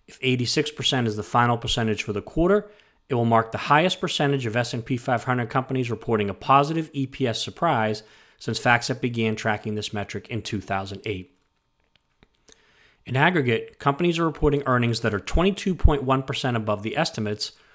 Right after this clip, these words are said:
which is also above the five-year average of six point nine percent. If twenty-two point one percent is the final percentage for the quarter, it will mark the second largest earnings surprise percentage reported by the index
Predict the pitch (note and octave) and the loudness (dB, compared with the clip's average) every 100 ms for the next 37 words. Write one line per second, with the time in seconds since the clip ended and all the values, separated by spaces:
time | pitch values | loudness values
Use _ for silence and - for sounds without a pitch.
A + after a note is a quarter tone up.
0 | _ - G#2 A2+ - F3 - C3 G#2+ G#2+ | _ -8 -4 -2 4 4 4 0 0 -2
1 | G2+ G#2 A2+ G#2+ G2 G2+ G2+ G2 G#2+ - | -4 -4 0 0 0 -2 -4 -4 -6 -6
2 | C3+ - G#2 - B2+ B2+ D3 C#3+ A#2+ - | -4 -4 -4 -6 -6 -2 -2 -2 -4 -6
3 | G2 F#2 _ _ _ _ _ _ _ _ | -6 -10 _ _ _ _ _ _ _ _
4 | _ A#2 - C#3+ B2+ - B2 B2+ A2 C3 | _ -12 4 4 4 -2 -4 -2 2 2
5 | F#3+ D#3 - B2 G#2+ G#2 G#2 B2 B2 C#3+ | 2 0 0 0 0 -2 -2 0 2 0
6 | C#3 - A#2 A2+ - G#2 G#2 F#3 E3+ C3 | -2 -2 -2 -2 -4 -6 -4 0 2 0
7 | B2+ - _ _ - B2+ A#2 A2 G#2+ - | -2 -10 _ _ -6 -4 -2 2 2 0
8 | C#3+ - - F#3 D3+ A#2 A2+ G#2 G#2 - | -2 0 0 0 -2 0 0 0 -4 -2
9 | C3 D3+ D3+ D3 C3+ B2+ B2 - - A#2+ | 0 0 0 -4 0 2 2 -2 -4 -2
10 | A#2 A2 G2+ C3 C3+ C#3 C#3 D3 B2 A#2 | -4 -4 -4 -2 0 0 0 -2 -4 -2
11 | G2+ G2+ - | -2 -4 -8